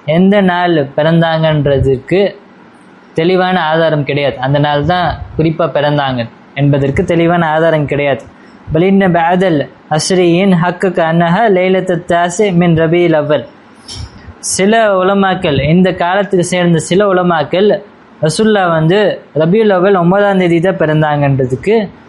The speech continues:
பிறந்தாங்கன்ட்டு, ஆ, கூறக்கூடிய சில உலமாக்கள் இருக்காங்க. ஆனா தெளிவான ஆதாரம் கிடையாது.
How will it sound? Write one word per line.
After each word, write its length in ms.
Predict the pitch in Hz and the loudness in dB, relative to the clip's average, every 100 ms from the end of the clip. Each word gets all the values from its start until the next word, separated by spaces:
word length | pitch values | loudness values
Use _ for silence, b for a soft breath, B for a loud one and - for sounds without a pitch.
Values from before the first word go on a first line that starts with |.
| - | -6
பிறந்தாங்கன்ட்டு, 800 | 170 190 196 175 165 196 196 160 - - - - | -2 0 0 0 0 0 0 -2 -6 -8 -2 0
ஆ, 320 | 143 139 139 - | 0 0 -2 -2
கூறக்கூடிய 440 | 190 185 170 170 196 | -2 0 0 0 -2
சில 300 | 196 190 185 | -2 0 0
உலமாக்கள் 360 | 180 175 165 | 0 0 0
இருக்காங்க. 360 | 151 143 143 123 - | -2 -2 -2 -6 -4
ஆனா 140 | 160 | -2
தெளிவான 500 | 196 185 190 202 196 | 0 0 2 2 0
ஆதாரம் 340 | 175 170 165 165 | 0 0 0 0
கிடையாது. 400 | 160 160 151 | -2 0 -2